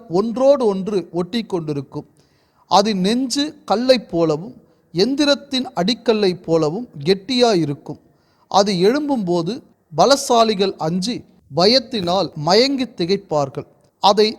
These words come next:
தாக்குகிறவனுடைய பட்டயம், ஈட்டி, வல்லையம், கவசம் ஒன்றும் அதற்கு முன் நிற்காது. அது இரும்பை வைக்கோலாகவும் வெண்கலத்தை உளுத்த மரமாகவும் எண்ணும். அம்பு அதை துரத்தாது.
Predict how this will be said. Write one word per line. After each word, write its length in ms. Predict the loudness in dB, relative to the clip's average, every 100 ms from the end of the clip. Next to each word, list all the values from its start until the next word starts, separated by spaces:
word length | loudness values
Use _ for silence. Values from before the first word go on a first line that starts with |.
| -2
தாக்குகிறவனுடைய 1080 | 2 2 0 -4 0 0 0 -4 -4 -2 -4 -4
பட்டயம், 520 | -8 -4 0 0 0 -6 _ _ _ -4
ஈட்டி, 640 | 0 0 -2 -4 -4 -4 -4
வல்லையம், 560 | -2 2 2 2 0 -4 -8
கவசம் 600 | -2 0 0 0 -4 -4 -6
ஒன்றும் 560 | -4 -2 -2 -4 -6 -12 _ _
அதற்கு 480 | 0 2 2 -2 -4
முன் 260 | -2 -4 -4
நிற்காது. 640 | -4 -4 -2 0 0 0 -10 _ _ _ _ 0
அது 440 | 2 2 2 -2
இரும்பை 640 | -4 -2 0 0 0 -2 -4 _ _ _ -6
வைக்கோலாகவும் 960 | -4 -4 -4 0 2 4 2 -2 -8 -12 _ _ _
வெண்கலத்தை 840 | -2 0 4 4 4 0 -4 -4 -8 _ -6
உளுத்த 420 | 0 0 2 0
மரமாகவும் 880 | 2 2 2 2 2 2 -4 -6 -8
எண்ணும். 420 | -4 -4 -4 -8 -12 _ _ _
அம்பு 640 | 2 2 2 0 0 0 -4
அதை 320 | 0 2 0 -2
துரத்தாது. 640 | -2 -2 2 2 2 -2